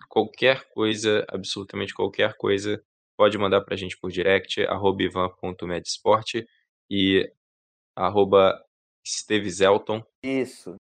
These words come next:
Speaker 2: Esteves Elton.
Speaker 1: Isso aí.
Speaker 2: Inclusive, galera, quem quiser ter um treino quantificado e qualificado, tudo online, seja dentro de casa, seja na academia, com vídeo de todos os exercícios, acesso a uma área premium com login e senha de cada aluno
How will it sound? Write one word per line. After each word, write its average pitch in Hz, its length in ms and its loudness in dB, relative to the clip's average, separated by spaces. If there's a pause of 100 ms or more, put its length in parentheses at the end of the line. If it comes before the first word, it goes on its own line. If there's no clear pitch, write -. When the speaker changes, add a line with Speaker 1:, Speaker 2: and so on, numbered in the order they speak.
Speaker 2:
Esteves 120 320 -2
Elton. 107 320 4
Speaker 1:
Isso 117 100 -6
aí. 90 100 0
Speaker 2:
Inclusive, 170 440 4
galera, 123 340 8
quem 196 240 -4
quiser 147 400 0
ter 156 140 2
um 139 120 -2
treino 123 400 -2
quantificado 131 1000 2
e 117 40 -6
qualificado, 113 840 2 (140)
tudo 214 300 2
online, 120 540 2
seja 185 520 4
dentro 165 340 -2
de 147 140 -4
casa, 104 480 -2
seja 180 480 0
na 175 100 0
academia, 127 640 0
com 143 320 -2 (480)
vídeo 202 500 4
de 165 140 0
todos 175 400 4
os 170 60 2
exercícios, 131 800 0
acesso 185 920 2 (160)
a 135 140 6
uma 143 140 6
área 160 240 6
premium 151 480 2
com 156 100 -2
login 151 360 4
e 196 40 -2
senha 160 240 -4
de 151 60 -8
cada 151 260 4
aluno 113 320 2